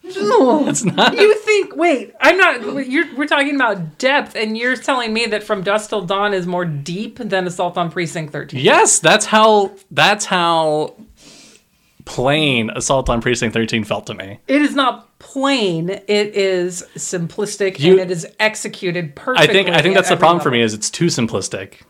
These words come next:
Speaker 1: Okay. So
Speaker 2: Like
Speaker 1: you need, you need cock guns and, like,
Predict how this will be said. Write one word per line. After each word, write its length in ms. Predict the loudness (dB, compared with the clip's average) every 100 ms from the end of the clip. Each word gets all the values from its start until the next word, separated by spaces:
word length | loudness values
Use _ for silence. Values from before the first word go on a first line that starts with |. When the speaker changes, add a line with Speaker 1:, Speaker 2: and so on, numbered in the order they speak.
| _ _
Speaker 1:
Okay. 520 | -8 -6 -4 -6 -6 -12 _ _ _ _ -4
So 40 |
Speaker 2:
Like 200 | 0 0
Speaker 1:
you 200 | 0 -4 -4
need, 360 | -2 -2 -2
you 100 | -4
need 320 | -2 -2 -4
cock 340 | -2 0 0 -2
guns 400 | -2 -2 -2 -2
and, 440 | -2 -2 -2 -2
like, 420 | 0 0 -2 -10